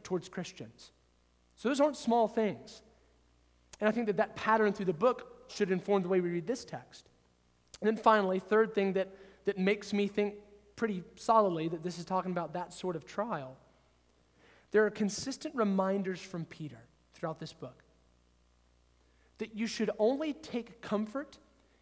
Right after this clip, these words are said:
if you're suffering as a result of your good conduct, not as a result of your bad conduct.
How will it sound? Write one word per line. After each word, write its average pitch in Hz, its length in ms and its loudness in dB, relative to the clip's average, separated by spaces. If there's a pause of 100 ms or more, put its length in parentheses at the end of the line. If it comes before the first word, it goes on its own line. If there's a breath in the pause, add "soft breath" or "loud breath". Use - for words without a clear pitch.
if 208 160 -4
you're 196 100 -2
suffering 226 800 -2
as 196 140 0
a 190 60 -4
result 180 580 -2
of 175 160 -2
your 170 260 -2
good 185 720 -2
conduct, 175 720 -4 (800 soft breath)
not 185 560 4 (220)
as 190 180 2
a 185 60 0
result 180 420 0
of 175 180 -2
your 165 200 -2
bad 165 580 -2 (140)
conduct. 123 600 -12